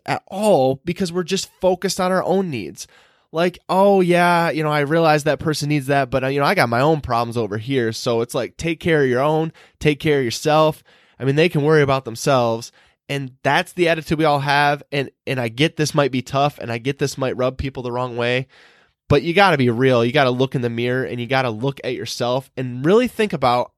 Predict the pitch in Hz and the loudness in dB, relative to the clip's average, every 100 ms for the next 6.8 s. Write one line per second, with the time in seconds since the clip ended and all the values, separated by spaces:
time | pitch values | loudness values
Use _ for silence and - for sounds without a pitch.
0 | _ 120 127 202 196 208 170 151 147 135 | _ -4 2 2 4 2 2 0 0 0
1 | - _ - 143 - 180 170 160 147 147 | -6 _ -6 -2 0 2 2 4 4 2
2 | - _ _ _ 151 143 135 131 156 165 | -2 _ _ _ -6 -6 -6 -4 0 4
3 | 143 139 - 131 - 143 135 120 90 131 | 4 2 0 -4 0 0 -2 -6 -4 -4
4 | - - 135 117 107 76 - _ _ 135 | -6 -8 -6 -4 -4 -4 -12 _ _ 0
5 | 139 143 147 143 139 127 113 - _ - | 2 4 2 0 -4 -4 -4 -10 _ -6
6 | 135 139 143 - 139 117 90 - | 0 2 2 0 -2 -4 -4 -16